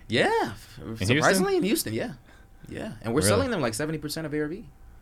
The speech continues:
Speaker 1: And they're,
Speaker 2: Wow.
Speaker 1: you know, they're moving.
Speaker 2: Awesome.
Speaker 1: Um, and I think,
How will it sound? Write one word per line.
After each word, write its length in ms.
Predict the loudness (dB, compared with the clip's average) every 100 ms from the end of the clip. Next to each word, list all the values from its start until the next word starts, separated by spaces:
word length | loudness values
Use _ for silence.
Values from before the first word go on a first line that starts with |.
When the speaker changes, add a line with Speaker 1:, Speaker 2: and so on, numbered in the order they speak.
| -14
Speaker 1:
And 100 | -6
they're, 80 | -2
Speaker 2:
Wow. 160 | -2 -4
Speaker 1:
you 80 | -8
know, 100 | -10
they're 100 | -10
moving. 320 | -10 -10 -14 -16 -20 -20 -8
Speaker 2:
Awesome. 320 | -2 -2 0
Speaker 1:
Um, 600 | 2 4 2 -2 -6 -8 -10
and 420 | -8 -6 -8 -12 -18 -16
I 80 | -14
think, 260 | -10 -10